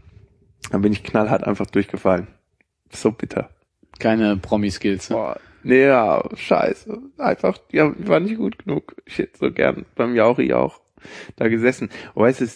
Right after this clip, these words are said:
Speaker 1: die Fallhöhe ist hoch da, gell? Ähm, also ich sage V W-Chef Winterkorn.
Speaker 2: Bleiben
Speaker 1: Was
Speaker 2: wir
Speaker 1: sagst du?
Speaker 2: dabei. Ich hä-, ich hätt's nebenbei ja auch einfach mal googeln können.
Speaker 1: Ja, ich mach das jetzt mal, weil sowas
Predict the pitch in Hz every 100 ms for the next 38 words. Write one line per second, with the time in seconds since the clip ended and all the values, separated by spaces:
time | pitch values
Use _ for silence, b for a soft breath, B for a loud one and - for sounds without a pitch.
0 | - - 120 113 104 98 101 98 - 76
1 | 76 101 _ B B B B - 107 113
2 | 110 - _ - 120 117 - 139 - -
3 | _ - 113 113 123 127 117 - 107 104
4 | 113 117 117 107 - 92 113 123 104 -
5 | 78 73 - _ _ _ _ _ _ _
6 | _ _ _ _ _ _ _ _ _ _
7 | _ 107 120 123 107 131 160 - 101 151
8 | - 156 156 - 147 156 135 139 131 123
9 | 123 135 120 127 135 110 104 101 123 -
10 | 113 110 123 - - 120 123 147 107 95
11 | 104 104 104 101 - 107 113 -